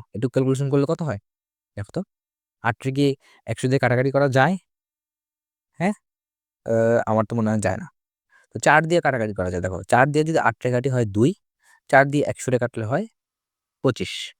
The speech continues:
তাহলে পঁচিশ by দুই আসতেছে। তাহলে পঁচিশ by দুই, আর এই পুরাটার মানে কি? পার্সেন্টেজ, এই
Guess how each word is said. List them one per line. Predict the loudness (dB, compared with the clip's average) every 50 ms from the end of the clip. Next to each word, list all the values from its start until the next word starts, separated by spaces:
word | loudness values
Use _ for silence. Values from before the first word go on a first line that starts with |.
| _ _ _ _ _ -6 -4
তাহলে | -4 -4 -4
পঁচিশ | 0 0 2 6 6 6 6 6
by | 4 4 4 4
দুই | 2 0 -2
আসতেছে। | -2 -4 -10 -18 -18 -18 -20 _ _ _ _ -20 -20 -20 _ _
তাহলে | -8 -8 -8 -8 _ 0
পঁচিশ | 2 2 2 2 _ -4 0 2 4 4 4 2 0 -2 -6 -12 -12 -14 -14 -16 -20 _ _ _ _ _ _ _ _ _ _ _ _ _ -6
by | -4 0 2 2 2 2 2 2 0 -2 -4 -8 _ _ _ _ _ _ -10
দুই, | -8 -2 0 2 4 4 4 4 2 0 _ _ _ _ -8
আর | -8 -4 2 2
এই | 2 4
পুরাটার | 6 6 6 6 6 4 4
মানে | 4 2 2
কি? | 0 -2 -2
পার্সেন্টেজ, | -2 -4 -2 -2 -4 -2 -2 -4 -6 -6 -10 _ -6 -4
এই | -4 -4